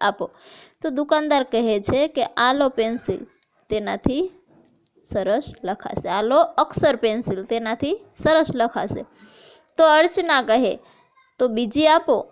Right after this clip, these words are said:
મારે તો ચિત્ર દોરવું છે." એટલે અક્ષર પેન્સિલ એટલે પેન્સિલનું નામ હોય છે અક્ષર પેન્સિલ, પણ અર્ચના શું સમજે છે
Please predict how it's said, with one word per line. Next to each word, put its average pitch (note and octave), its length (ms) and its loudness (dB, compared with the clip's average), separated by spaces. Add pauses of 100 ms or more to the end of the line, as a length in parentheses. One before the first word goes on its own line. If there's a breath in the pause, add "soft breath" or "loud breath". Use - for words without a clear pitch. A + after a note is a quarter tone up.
મારે A3 300 -2
તો C#4 180 -2
ચિત્ર C4 420 -2
દોરવું F3+ 440 -8
છે." - 120 0
એટલે - 1300 -2 (360 loud breath)
અક્ષર E4 420 2
પેન્સિલ F4+ 420 4
એટલે C4+ 220 2
પેન્સિલનું F4 560 2
નામ E4 240 2
હોય B3+ 160 0
છે C4 160 0
અક્ષર G#3+ 360 0
પેન્સિલ, A3 400 -6
પણ A#3+ 320 -2 (100)
અર્ચના C4+ 440 -2
શું D4 160 -6
સમજે C#4 420 -6
છે D4 340 -2